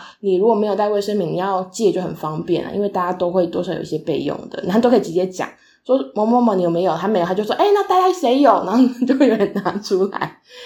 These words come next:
然后不同的大小的都有，因为大家的量都不一样嘛。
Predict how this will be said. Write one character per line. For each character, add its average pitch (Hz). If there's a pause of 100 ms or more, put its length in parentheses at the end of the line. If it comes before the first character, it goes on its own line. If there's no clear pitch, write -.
然 240
后 285
不 311
同 226
的 226
大 220
小 208
的 180
都 233
有， 226
因 214
为 262
大 247
家 -
的 220
量 226
都 196
不 190
一 165
样 165
嘛。 -